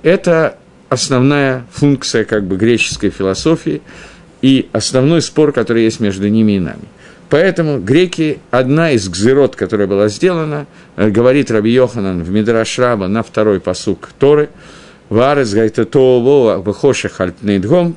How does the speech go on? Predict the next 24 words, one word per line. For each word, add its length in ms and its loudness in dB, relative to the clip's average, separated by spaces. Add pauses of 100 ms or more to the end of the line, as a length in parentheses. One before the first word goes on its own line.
(100)
земля 360 0
была 180 2
пустая 440 -2
и 40 0
нестроена, 640 -2 (160)
и 160 2
тьма 340 -2
над 180 -4
бездной. 500 -2 (420)
Говорит 380 2
Раби 180 2
Йоханан, 400 0
что 180 -2
в 40 2
этом 240 -2
пасуке 400 0
указаны 500 0
четыре 460 -2
галута, 400 0
в 60 -14
которых 360 -6
находился 540 -4
Ам 80 -4
Исраэль, 420 0